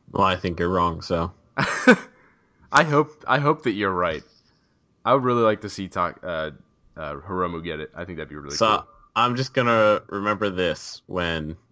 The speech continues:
Speaker 1: I'm holding the title again, so.
Speaker 2: Oh. F-, all right, let's see.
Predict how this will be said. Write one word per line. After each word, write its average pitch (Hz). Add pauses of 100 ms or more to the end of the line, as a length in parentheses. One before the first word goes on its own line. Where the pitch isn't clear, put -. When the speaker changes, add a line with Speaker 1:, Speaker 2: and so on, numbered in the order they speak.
(140)
Speaker 1:
I'm 85
holding 76
the 73
title 73
again, -
so. 80 (200)
Speaker 2:
Oh. 87
F-, - (1400)
all 80
right, 78
let's 85
see. 85